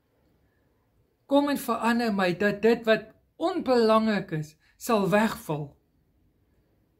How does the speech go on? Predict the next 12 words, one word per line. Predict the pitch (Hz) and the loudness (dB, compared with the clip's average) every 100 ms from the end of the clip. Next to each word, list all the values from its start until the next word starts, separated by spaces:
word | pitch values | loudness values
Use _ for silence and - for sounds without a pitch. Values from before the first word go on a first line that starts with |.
| - | -6
Maar | 170 160 | -2 2
dit | 226 226 | 2 2
wat | 202 202 | -4 -2
belangrik | 180 175 208 214 185 175 156 | 2 2 2 0 -4 -4 -8
is, | 151 - - | -10 -16 -6
deel | 190 214 | 0 0
sal | 208 202 165 165 | 0 -2 -2 0
wees, | 165 175 | -2 -2
sodat | 170 170 | -4 -4
ek | 165 - | -4 -4
lig | 185 180 | -4 -4
en, | 175 | -4